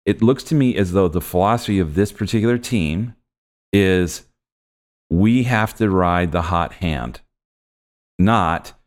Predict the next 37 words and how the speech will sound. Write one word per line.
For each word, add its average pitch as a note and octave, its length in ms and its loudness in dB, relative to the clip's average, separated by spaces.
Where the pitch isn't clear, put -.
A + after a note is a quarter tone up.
"We G2 280 2
have F2+ 240 0
to F2+ 100 -2
diversify." D2+ 840 -4
And D#2+ 120 0
so F2 280 2
the D#2+ 200 0
hot A#2 300 -2
hand F#2+ 640 -2
are E2+ 300 2
the, F2 440 -2
eh, F2+ 140 -4
manag-, G2+ 580 0
strong G#2+ 440 0
managers F2 640 0
who G2+ 120 4
have F#2+ 200 0
been F2 220 2
riding G#2 580 2
the G2+ 120 0
wave D#2+ 720 0
of D2+ 180 0
large E2+ 440 0
cap E2+ 280 -2
U D#2 280 0
S F#2 420 -2
and G2 180 0
particularly D#2+ 1000 -2
riding G2 380 2
the G2 80 -2
hand E2 480 0
of D2+ 200 -4
large E2 460 0
cap D#2 380 -4
U E2+ 300 0
S - 400 -4
tech - 640 -4